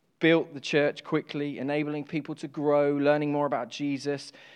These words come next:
spurring people on in their faith, encouraging them to work towards love and goodness and kind deeds. And I think that was important. And for us here in G two Burnholm, our gatherings together,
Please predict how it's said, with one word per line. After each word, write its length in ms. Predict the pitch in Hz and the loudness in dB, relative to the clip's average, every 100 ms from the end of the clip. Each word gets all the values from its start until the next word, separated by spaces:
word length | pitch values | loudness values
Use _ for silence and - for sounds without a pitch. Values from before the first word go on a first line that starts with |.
| - | -18
spurring 580 | - - 151 156 156 151 | -16 0 4 6 4 2
people 320 | 165 147 147 | -2 -2 -2
on 140 | 143 | -2
in 80 | 139 | -2
their 140 | 120 110 | -6 -8
faith, 640 | - 147 147 139 - - _ _ _ _ - | -2 0 0 -2 -12 -20 _ _ _ _ -12
encouraging 540 | 117 147 147 135 139 | -6 0 0 0 -4
them 160 | 143 135 | -4 -6
to 220 | - 131 | -6 -6
work 340 | 127 143 135 | -2 -2 -2
towards 400 | - 127 110 107 | -6 -8 -8 -8
love 480 | 131 143 143 139 - - | -6 -6 -6 -10 -16 -18
and 140 | 110 | -6
goodness 580 | 147 139 143 143 - - | -2 -2 -4 -10 -12 -14
and 140 | 113 - | -14 -12
kind 400 | - 131 123 117 | -10 -8 -6 -6
deeds. 540 | 127 120 117 - - _ _ _ _ _ _ _ _ _ - | -4 -6 -8 -16 -18 _ _ _ _ _ _ _ _ _ -4
And 100 | 151 | -2
I 160 | 202 | 0
think 540 | 214 - 107 117 - - _ _ _ _ _ - | -2 -4 -6 -6 -14 -20 _ _ _ _ _ -6
that 140 | 107 | -6
was 80 | 120 | -4
important. 500 | 110 123 113 80 - _ _ _ - | -6 -4 -4 -6 -18 _ _ _ -12
And 120 | 120 | -4
for 160 | 147 190 | 2 2
us 180 | 214 | 0
here 540 | - 226 160 80 123 175 _ _ - | -6 -6 -6 -4 -6 -8 _ _ -10
in 120 | 117 | -8
G 220 | 113 131 | -6 -8
two 220 | 120 123 113 | -8 -12 -4
Burnholm, 580 | 117 104 95 87 95 - | -4 -4 -8 -12 -12 -10
our 320 | 127 151 170 | -6 -2 -4
gatherings 720 | 156 151 143 123 117 110 101 | -4 -4 -4 -6 -6 -8 -10
together, 520 | - 113 110 95 95 | -16 -10 -10 -6 -8